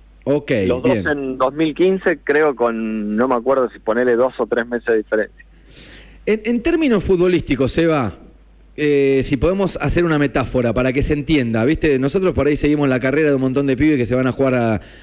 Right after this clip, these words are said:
Speaker 1: al fútbol afuera, que hacen las inferiores, "Che, está por debutar tal en primera, es, es jugador de la Liga Necochense", y qué sé yo. Eh, en términos futboleros, ¿qué, qué es llegar al Luna?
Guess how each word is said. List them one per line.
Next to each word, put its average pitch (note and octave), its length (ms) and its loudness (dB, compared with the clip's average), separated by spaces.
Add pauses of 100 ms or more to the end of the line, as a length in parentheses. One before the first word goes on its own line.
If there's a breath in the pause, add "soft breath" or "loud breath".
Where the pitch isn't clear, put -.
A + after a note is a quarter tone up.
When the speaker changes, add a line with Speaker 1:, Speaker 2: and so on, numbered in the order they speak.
Speaker 1:
al A2+ 160 0
fútbol C3 340 2
afuera, C#3+ 640 2
que A#2+ 140 2
hacen A#2+ 300 0
las G#2+ 160 -2
inferiores, C3 480 2
"Che, C#3+ 100 0
está D#3 220 -2
por D3 120 2
debutar C3+ 440 0
tal D3 220 0
en B2+ 160 -2
primera, C#3 600 0 (260 loud breath)
es, C#3 260 0
es D3 120 0
jugador C#3+ 320 2
de C3+ 80 2
la B2+ 80 2
Liga C3+ 220 2
Necochense", B2+ 540 0
y - 20 0
qué C3 100 0
sé C3 80 2
yo. A2 300 0 (420 loud breath)
Eh, D#3 160 0
en F3+ 100 0
términos B3+ 320 2
futboleros, D#3 600 2
¿qué, - 200 -10
qué A#3+ 120 -2
es D#3 100 0
llegar D3+ 220 2
al C3 120 4
Luna? A2+ 380 2